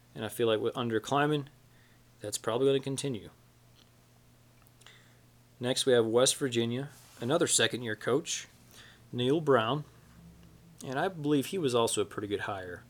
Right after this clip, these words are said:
Now, they didn't do quite as well last year. Uh, they went five and seven, ranked one hundredth in F plus. And they're right in the middle of the country re-, in returning production. Um, but I, I feel like there is,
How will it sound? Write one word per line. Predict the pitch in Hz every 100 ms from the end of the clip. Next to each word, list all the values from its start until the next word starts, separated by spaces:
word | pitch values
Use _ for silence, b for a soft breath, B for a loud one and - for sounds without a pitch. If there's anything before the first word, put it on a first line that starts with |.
| B B B B B -
Now, |
they | 120
didn't | 151 175
do | 165
quite | 147 139 120
as | 113
well | 107 101
last | 98 98 -
year. | 101 98 107 - - - -
Uh, | 110 104
they | 107
went | 113 117 110 - - - - - - - -
five | 120 139
and | 156
seven, | 143 143 131 131 131 - - B B - - -
ranked | 123 117 123
one | 135
hundredth | 127 139 139 120
in |
F | 120 120
plus. | - 113 101 - - - - - - - - - B B B B B B B - -
And | 123 113
they're | 120 117
right | 151 180
in |
the | 160
middle | 160 160
of | 151
the | 135
country | - 131 120 120
re-, | 117 - -
in | 143
returning | 123 117 135 131 120
production. | 120 110 - - 101 - - - - - - - b b b b b b b b b _ - -
Um, | 151 156 151 143 - 175
but | 180
I, | 190 185 -
I |
feel | 156 240
like | 247 190
there | 180 180
is, | 175 -